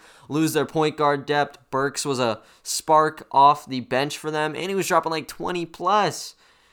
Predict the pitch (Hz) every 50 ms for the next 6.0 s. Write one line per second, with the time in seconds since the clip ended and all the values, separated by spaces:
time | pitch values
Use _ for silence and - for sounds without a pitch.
0 | _ - 147 151 147 151 156 143 147 143 151 151 147 139 131 - _ - - _
1 | _ - 151 151 147 143 143 143 139 139 139 143 135 143 139 135 135 131 127 127
2 | 120 - _ _ _ _ _ _ _ _ _ _ _ _ _ _ - 147 151 147
3 | - 156 127 131 117 104 131 127 - 127 117 131 127 120 120 117 117 120 120 101
4 | 110 120 123 113 113 - - 110 110 110 110 123 120 117 110 101 101 - - 147
5 | 131 120 113 107 - - 117 175 190 196 202 180 190 185 180 180 170 170 160 151